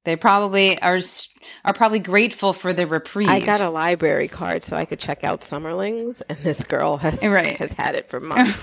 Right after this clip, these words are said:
Speaker 1: <laughs> Right? Yeah, that's a good point. All right. Well, I'm gonna try to, I almost returned it yesterday. It, like, got this, like,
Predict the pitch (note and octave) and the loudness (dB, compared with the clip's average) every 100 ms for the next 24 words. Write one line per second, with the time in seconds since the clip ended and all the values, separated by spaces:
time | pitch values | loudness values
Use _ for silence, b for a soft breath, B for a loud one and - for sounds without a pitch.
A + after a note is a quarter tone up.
0 | F#3+ F#3+ A#3+ B3+ - B3 C#4+ - - - | -4 2 4 4 2 0 0 -4 -20 -20
1 | _ B B B B B B B B B | _ B B B B B B B B B
2 | - F3+ G3 A3 A3 F3+ - C#3 - _ | -2 0 0 -4 -8 -8 -4 -6 -6 _
3 | _ _ - A3 F#3 A3+ A3+ D4+ G4+ A4 | _ _ 4 6 6 6 6 4 2 0
4 | - C#4 B3 A#3 A#3+ D4+ G4+ - - A3+ | 4 4 6 6 6 4 2 -2 0 4
5 | G3+ F3+ F3+ D#3+ D#3 - F#3 G3+ G3+ G3+ | 4 4 2 2 0 2 0 0 2 2
6 | G3+ F#3+ F#3 E3 D#3+ | 2 -2 -2 -2 -2